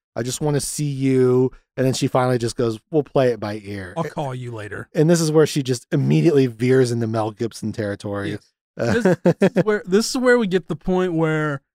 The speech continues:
Speaker 2: the big thing, Carl's, there's so much fucking surveillance, and I'm just like,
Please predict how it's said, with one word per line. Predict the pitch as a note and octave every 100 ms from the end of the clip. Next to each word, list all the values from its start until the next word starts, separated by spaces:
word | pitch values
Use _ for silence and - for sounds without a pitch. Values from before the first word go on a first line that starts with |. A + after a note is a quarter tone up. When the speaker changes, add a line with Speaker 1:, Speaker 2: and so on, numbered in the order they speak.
| _ _ _
Speaker 2:
the | C#3+
big | F3+ F#3 -
thing, | F#3 E3+ D#3+
Carl's, | E3 F3 F#3 D3 E3
there's | F3+ E3 D3+
so | - - - E3+ D#3
much | D3 A2+ -
fucking | C#3 A2 C#3+ A#2
surveillance, | - C#3 C3 C#3+ C3 B2 -
and | C#3+ C#3+
I'm | D#3+ E3+
just | E3 F3+
like, | F3+ D#3+